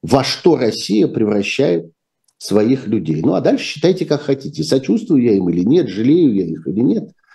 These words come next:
Но для меня это очень важное зрелище, которое много что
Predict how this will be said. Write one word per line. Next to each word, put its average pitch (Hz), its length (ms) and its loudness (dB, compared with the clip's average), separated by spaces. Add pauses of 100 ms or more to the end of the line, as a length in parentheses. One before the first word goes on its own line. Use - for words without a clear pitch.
(140)
Но 120 120 2
для 131 180 2
меня 262 360 4
это 156 280 -2
очень 139 400 -2
важное 107 380 0
зрелище, 180 440 0
которое 143 360 -2
много 139 400 2
что 113 380 -2